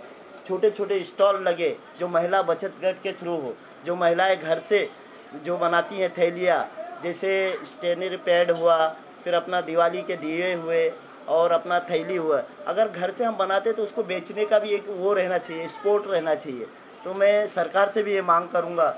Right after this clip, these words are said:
कि अगर है possible तो चार बाई चार का stall महिला बचत गट को पूरे मुंबई में दिया जाए, जिससे घर का रोज़गार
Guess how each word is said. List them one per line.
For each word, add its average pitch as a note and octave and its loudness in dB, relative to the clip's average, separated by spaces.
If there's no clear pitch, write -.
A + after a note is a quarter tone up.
कि F3+ -4
अगर F#3+ 4
है F3 4
possible E3+ 2
तो F3+ -6
चार D#3+ 0
बाई F3 2
चार E3+ 0
का E3+ -2
stall E3+ 0
महिला F3+ 2
बचत E3+ -2
गट E3+ -2
को F#3+ -2
पूरे F3 -8
मुंबई E3+ -2
में F3 -4
दिया D#3+ 2
जाए, F#3 2
जिससे F#3+ 0
घर F3 0
का G3+ 4
रोज़गार F3 0